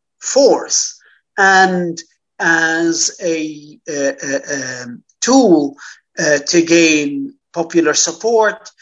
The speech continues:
to build, uh, uh, a middle class that was linked to the state,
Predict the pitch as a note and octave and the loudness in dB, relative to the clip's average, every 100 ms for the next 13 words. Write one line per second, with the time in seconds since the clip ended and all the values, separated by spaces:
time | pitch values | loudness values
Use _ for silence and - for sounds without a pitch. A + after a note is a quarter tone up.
0 | _ _ - E3 E3+ A3+ A#3+ F#3+ C#3 - | _ _ -12 -4 2 2 2 -4 -6 -12
1 | - _ _ _ F3 D#3 - D#3+ D3 - | -20 _ _ _ -10 -8 -8 -8 -6 -8
2 | - E3+ D3+ D3+ D#3+ F3 F3 - F3 F3+ | -10 -6 -6 -2 0 4 2 2 2 4
3 | E3+ D3+ - - D3+ E3+ D3 - D3+ E3 | 4 2 0 0 -4 -4 -6 -4 -2 -2
4 | E3 - C#3+ C#3+ - - G#3 F#3+ F3 - | -4 -10 -10 -4 -2 2 2 0 -4 -16